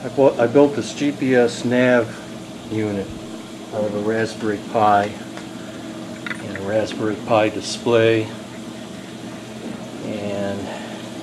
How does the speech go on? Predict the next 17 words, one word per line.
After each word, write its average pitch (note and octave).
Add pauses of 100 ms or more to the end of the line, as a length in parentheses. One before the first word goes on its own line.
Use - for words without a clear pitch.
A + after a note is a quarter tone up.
(960)
Adafruit A#2 (640)
G B2
P A#2+
S A#2
mo-, A#2
Ultimate A#2+
G A#2
P A2
S A2
module, G#2+ (2750)
and G2
put A2
it A2
in G#2+
a G#2+
nice G#2
box. G#2+